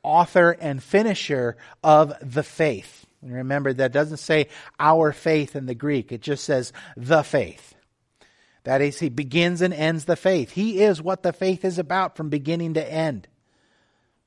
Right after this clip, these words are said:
Furthermore, that said, he is the beginning and end of our faith. He is the author of our faith, the finisher of our faith. And it says, "Look to him who endured suffering,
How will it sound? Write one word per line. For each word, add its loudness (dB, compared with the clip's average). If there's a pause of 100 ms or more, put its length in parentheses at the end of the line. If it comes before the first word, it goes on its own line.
(280)
Furthermore, 0
that 2
said, 2 (200)
he -4
is -4
the -6
beginning -2
and -6
end -4
of -4 (120)
our -2
faith. -14 (1200)
He -6
is -8
the -6
author -2
of -10
our -8
faith, -12 (280)
the -4
finisher 0
of -6
our -6
faith. -10 (760)
And 0
it 0
says, 0
"Look 4
to 2
him 0 (360)
who 2
endured 0
suffering, -4